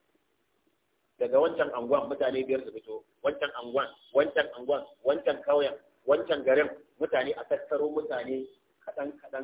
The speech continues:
kaɗan, kaɗan, a hatsaro ne. Allah tabaraka wa ta'ala ya ce, "ليتفقهوا في الدين." Yace, a, aka ce,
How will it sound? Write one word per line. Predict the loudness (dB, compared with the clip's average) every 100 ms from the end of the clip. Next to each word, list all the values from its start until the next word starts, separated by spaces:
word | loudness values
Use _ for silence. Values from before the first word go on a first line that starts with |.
| -10
kaɗan, | -8 -8 -8
kaɗan, | -10 -10
a | -10 -14
hatsaro | -10 -8 -6 -8
ne. | -10 _ _ _ _ _ -6
Allah | -2 0
tabaraka | 2 2 2
wa | -2
ta'ala | 0 2 2
ya | 0
ce, | -4 -6 -6 _ _ _ -6
"ليتفقهوا | 0 2 2 2 0 0 -2 -2 -2 -6
في | -10
الدين." | -12 -10 -10 -10 _ _ _ _ _ _ _ _ -8
Yace, | -6 -4 -6 -4
a, | -2 0 -2
aka | -4 -4
ce, | -4 -6